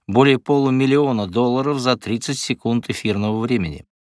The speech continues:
Стало ясно, что наше шоу теперь прочно заняло место главной дойной коровы канала Эн Би Си. И всё же я до сих пор помню пару ночей, когда думал, что мне лучше было бы вызвать неотложку, чем сниматься в "Друзьях". Мне по-прежнему недоставало внимания.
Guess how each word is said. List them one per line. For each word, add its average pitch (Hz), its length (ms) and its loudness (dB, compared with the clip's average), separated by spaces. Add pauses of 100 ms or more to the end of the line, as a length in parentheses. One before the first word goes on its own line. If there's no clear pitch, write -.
(360)
Стало 131 340 2
ясно, 135 460 0
что - 220 0
наше 123 300 0
шоу 127 340 0
теперь 135 300 -2
прочно 127 560 -2
заняло 113 400 0
место 101 420 -2
главной 110 420 0
дойной 101 360 0
коровы 104 400 -2
канала 95 480 0
Эн 92 200 -4
Би 92 100 -6
Си. 78 280 -8 (640)
И 143 60 0
всё 156 200 2
же 170 140 2
я 156 80 2
до 135 140 0
сих 151 180 -8
пор 123 260 0
помню 98 360 -2
пару 101 260 0
ночей, 95 340 -2
когда 110 320 -2
думал, 113 260 0
что - 180 -2
мне 104 140 0
лучше 113 260 -2
было 123 200 2
бы 123 140 0
вызвать 110 400 0
неотложку, 123 800 -2
чем 95 220 -2
сниматься 90 520 -4
в 101 80 -6
"Друзьях". 135 520 -4 (960)
Мне 127 180 0
по-прежнему 135 520 0
недоставало 98 580 -2
внимания. 107 580 -4